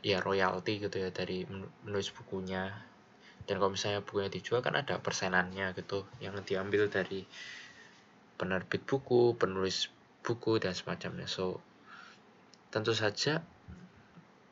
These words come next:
tambah mahal gitu jadinya. Dan ini yang menyebabkan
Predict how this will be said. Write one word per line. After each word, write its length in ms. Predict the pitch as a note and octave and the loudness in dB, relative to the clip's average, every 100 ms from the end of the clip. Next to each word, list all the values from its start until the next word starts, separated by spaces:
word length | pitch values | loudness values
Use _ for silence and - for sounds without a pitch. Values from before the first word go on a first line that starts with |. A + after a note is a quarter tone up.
| - - | -14 -6
tambah 240 | G#2 F2+ | -2 0
mahal 400 | F#2+ G#2 F#2+ F2+ | 2 2 0 0
gitu 240 | F2+ F2+ | -2 -4
jadinya. 400 | E2 F2 - F2 F#2 - - - - - - - - - - - - - - - - - | -6 -8 -6 -8 -8 -14 -20 -20 -20 -20 -20 -20 -20 -20 -20 -18 -14 -12 -12 -16 -18 2
Dan 160 | G2 G2+ | 2 4
ini 320 | A#2+ C#3 D#3 | 0 2 2
yang 80 | D3+ | 2
menyebabkan 720 | C#3 C3 F#2 - B2 C3+ | 0 0 0 2 0 0